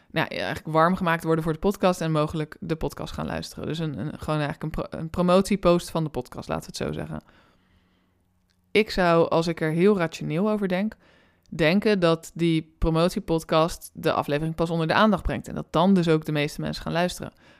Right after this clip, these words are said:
Doen we ook op zondag, omdat veel mensen dan toch ook wat meer tijd of mogelijkheid of gelegenheid hebben om zo'n aflevering te luisteren. Daar is allemaal over nagedacht.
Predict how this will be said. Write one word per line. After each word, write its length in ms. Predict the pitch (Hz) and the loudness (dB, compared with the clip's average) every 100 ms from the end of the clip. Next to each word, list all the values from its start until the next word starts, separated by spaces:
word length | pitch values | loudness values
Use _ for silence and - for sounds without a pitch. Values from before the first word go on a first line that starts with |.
| _ | _
Doen 240 | 160 196 233 | 2 6 8
we 80 | |
ook 220 | 165 170 143 | 6 4 0
op 100 | - | -4
zondag, 460 | 143 147 170 208 | -4 -2 -4 -2
omdat 320 | 175 165 139 | 0 0 -2
veel 180 | - 180 | 0 2
mensen 260 | 165 151 - | 2 -2 -6
dan 120 | 147 | -8
toch 160 | - - | -8 -12
ook 140 | - | -10
wat 120 | 151 | -6
meer 260 | 160 147 156 _ _ _ _ | -4 -4 -8 _ _ _ _
tijd 300 | 226 226 185 | 4 4 2
of 100 | 165 | 2
mogelijkheid 580 | 165 196 196 190 180 180 | 4 4 2 2 0 0
of 80 | |
gelegenheid 760 | - 160 147 156 185 190 185 185 | -4 -2 -2 -2 -2 -2 -2 0
hebben 240 | 170 170 | -2 -2
om 120 | 170 | -2
zo'n 320 | 175 165 165 - | -2 -2 -2 -4
aflevering 460 | 165 160 160 156 | -4 -2 -2 -4
te 100 | 165 | -4
luisteren. 440 | 170 160 - 156 165 _ _ _ - | -4 -4 -4 -8 -8 _ _ _ -2
Daar 120 | 175 | 0
is 60 | |
allemaal 180 | 180 160 | 2 0
over 120 | 151 | -2
nagedacht. 520 | 151 185 202 185 214 | -2 -2 0 -2 -2